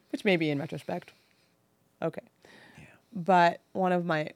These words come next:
Speaker 1: favorite moments is my life group people, uh, Jen and Jim came over right away, and Jim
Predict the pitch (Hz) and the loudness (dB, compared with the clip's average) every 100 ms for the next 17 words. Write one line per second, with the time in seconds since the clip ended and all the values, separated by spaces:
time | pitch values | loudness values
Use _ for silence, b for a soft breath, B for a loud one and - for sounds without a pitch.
0 | _ - 180 180 190 175 156 165 165 185 | _ -8 0 0 0 -4 -6 -8 -8 -10
1 | 170 160 165 165 - 185 170 - _ _ | -8 -8 -6 -6 -6 -8 -10 -12 _ _
2 | _ - 180 - 160 175 175 _ _ _ | _ -12 -10 -6 -6 -6 -10 _ _ _
3 | _ _ 185 160 170 170 175 165 160 160 | _ _ -10 -8 -8 -6 -4 -2 -4 -4
4 | 170 - 160 160 156 160 156 165 165 151 | -4 -6 -6 -4 -2 -2 -2 -2 -2 -2
5 | 156 170 175 170 | -4 -4 -2 -4